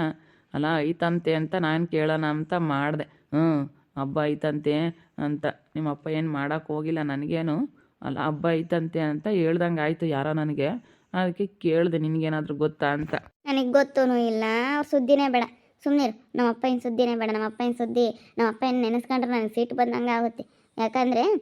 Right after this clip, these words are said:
Speaker 2: ನಮ್ಮ ಅಪ್ಪ, ಏ, ನನ್ ಜೀವನ ಹಾಳು ಮಾಡ್ತು. ಸುಮ್ನಿರು ದಲ್ದಲೇನೆ. ನಾನ್ ನಮ್ಮ ಅಪ್ಪನ ಮಾತು ಕೇಳ್ಕೊಂಡು ಹಿಂಗ್ ಮಾಡ್ಕೊಂಡು ಸುಮ್ನೆ ನಮ್ಮ ಅಪ್ಪನ ಸುದ್ದಿನೇ ಬೇಡ. ಹ್ಮ್, ನಾನಾಯ್ತು ನೀನಾಯ್ತು ಅನ್ನಂಗಿರ್ಬೇಕು ಸ್ವಲ್ಪ ದಿನ.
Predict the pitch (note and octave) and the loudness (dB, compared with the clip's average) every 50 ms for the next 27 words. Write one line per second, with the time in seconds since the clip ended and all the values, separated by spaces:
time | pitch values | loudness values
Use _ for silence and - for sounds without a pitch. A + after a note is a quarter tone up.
0 | - - _ - A#3 A#3 G#3+ G#3+ G#3+ A3 A3 - E4 F4+ B3+ G3+ G3+ - - _ | -4 -8 _ -4 -2 0 0 2 0 -2 -2 -2 0 0 0 0 -2 -4 -16 _
1 | _ - - A3 G3+ F#3 G3 A3+ A3+ A3+ A#3 A#3 C4+ C4 C4 A#3+ A3+ G#3+ A#3 A#3+ | _ -6 -2 -2 -2 -2 -2 -2 0 0 0 0 0 0 0 0 0 0 2 0
2 | A#3 A3+ A3+ A#3 - - - _ _ _ _ _ - B3 A#3 A#3+ B3 A#3 A3+ A#3 | 0 0 -2 -4 -8 -16 -20 _ _ _ _ _ -6 -4 -2 0 0 0 0 -2
3 | A3 A3 A#3 A3 G#3+ G#3+ G#3+ G#3 G3 F#3+ - - - _ _ _ _ _ _ _ | 0 0 0 0 0 0 0 0 0 -2 -2 -6 -10 _ _ _ _ _ _ _
4 | _ _ _ _ _ _ _ _ _ _ _ - A3 A3+ A3 A3+ G#3+ A3 G#3+ A3 | _ _ _ _ _ _ _ _ _ _ _ -6 -4 -2 0 0 0 0 0 -2
5 | A3+ A3+ A#3 A3+ A3 G#3+ G#3+ - - G#3+ G#3+ A3 A3 A3 G#3+ G#3 G#3 G#3 G#3 G3+ | -2 -2 0 0 0 -2 -4 -4 -4 -4 -2 0 0 0 0 0 0 0 0 -2
6 | G3+ G#3 - G#3+ G3+ G3 - - - - _ _ - C4+ C#4 C#4 B3+ A#3 G#3+ G#3 | -2 -2 -2 -2 -2 -4 -4 -8 -16 -20 _ _ -4 -2 0 0 0 0 0 0
7 | G#3 A3 G#3+ C4 B3 A#3+ A#3 A#3+ B3 A#3+ A3+ B3+ B3+ C4 C4+ B3+ B3+ B3 A3+ - | -2 -2 -2 -2 -2 -2 0 -2 -2 0 0 0 0 0 0 0 0 0 0 0
8 | - - _ _ _ _ - G#3+ A#3 A#3 A3 G#3 A3 A#3 A#3+ A#3+ A#3+ B3 B3 B3+ | -2 -8 _ _ _ _ -4 0 0 2 2 0 0 0 0 0 0 0 -2 -2
9 | B3 C#4+ D4 C4 A#3+ A#3+ A#3+ A#3+ A#3+ A#3+ - C4 B3+ B3 B3 A#3+ A#3 A3 A3+ A3+ | -2 -2 0 0 0 0 0 0 -2 -2 -2 -2 -2 0 0 0 0 0 0 0
10 | A#3+ A3+ A3 - - _ _ _ _ _ - B3 A#3 A#3 A#3 A3 G#3+ G#3+ G#3+ | -2 -4 -6 -8 -14 _ _ _ _ _ -6 -6 -4 -4 -4 -2 0 0 -2